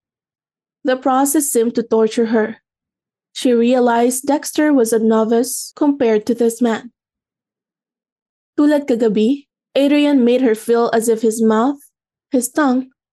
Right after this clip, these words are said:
were her life source, and she very much wanted to cling to them to survive. The scent of him,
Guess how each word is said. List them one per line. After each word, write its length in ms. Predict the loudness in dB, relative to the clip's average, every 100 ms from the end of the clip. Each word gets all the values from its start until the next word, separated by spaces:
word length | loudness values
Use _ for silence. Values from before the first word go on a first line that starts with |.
| _ _ -2
were 160 | 0
her 200 | 0 2
life 360 | 2 2 0 -2
source, 440 | -2 0 2 0
and 180 | 0 -2
she 140 | 0 0
very 280 | 2 2
much 240 | 2 0 0
wanted 500 | 0 0 -2 -4 -4
to 80 | -4
cling 300 | -2 -2 0
to 140 | -2
them 220 | 0 -2
to 100 | -2
survive. 680 | 0 0 0 -2 -4 -12 -20 _ _ _ _ _ _ _ _ -4
The 100 | -2
scent 360 | 0 0 0
of 140 | -2 0
him, 360 | 0 0 -2